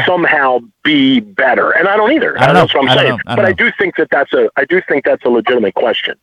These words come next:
Speaker 2: All right,
Speaker 1: Like,
Speaker 2: let's
Speaker 1: if he had an agent, would it be different?
Speaker 2: I, I think the more likely scenario is that if he had an agent, maybe this would have gotten done before Deshaun Watson, and this wouldn't be a problem at this point. But boy,
Speaker 1: Okay.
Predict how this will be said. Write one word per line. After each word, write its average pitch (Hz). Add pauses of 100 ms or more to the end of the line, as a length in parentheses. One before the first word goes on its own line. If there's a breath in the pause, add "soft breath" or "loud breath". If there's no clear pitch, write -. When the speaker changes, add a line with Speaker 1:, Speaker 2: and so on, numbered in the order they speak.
(160)
Speaker 2:
All 127
right, 110
Speaker 1:
Like, 156
Speaker 2:
let's - (320 loud breath)
Speaker 1:
if 226
he 202
had 165
an 139
agent, 120 (460)
would 320
it 294
be 254
different? - (140)
Speaker 2:
I, 185 (100)
I 196
think 214
the 175
more 175
likely 170
scenario 143
is 131
that 131
if 123
he 139
had 131
an 127
agent, 127
maybe 143
this 135
would 131
have 117
gotten 120
done 113
before 123
Deshaun 95
Watson, 95
and 101
this 107
wouldn't 101
be 107
a 95
problem 101
at 76
this 80
point. 78
But 92 (960 soft breath)
boy, -
Speaker 1:
Okay. 160